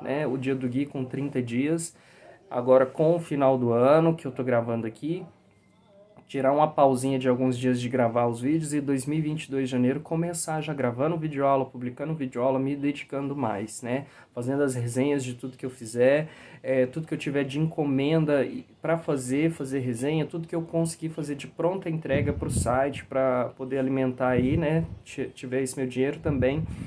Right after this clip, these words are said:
fazer as resenhas pra vocês. Fora alguns projetos aí que não são tão pesados pra eu produzir, né?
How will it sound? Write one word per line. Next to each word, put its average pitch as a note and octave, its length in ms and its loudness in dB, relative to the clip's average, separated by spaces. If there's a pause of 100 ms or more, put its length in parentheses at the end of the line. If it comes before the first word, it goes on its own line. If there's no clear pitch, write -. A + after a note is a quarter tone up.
(360)
fazer B2+ 180 -2
as C3 100 0
resenhas C3 380 4
pra - 140 6
vocês. - 480 4
Fora D#3 220 6
alguns E3 300 4
projetos C3+ 560 0
aí C#3+ 360 0 (340)
que D3 300 0
não D3 100 0
são C#3 220 -4
tão D#3+ 340 6
pesados C3+ 500 4
pra D#3 560 2 (160)
eu C#3 160 2
produzir, C3 840 -2
né? D3+ 240 -4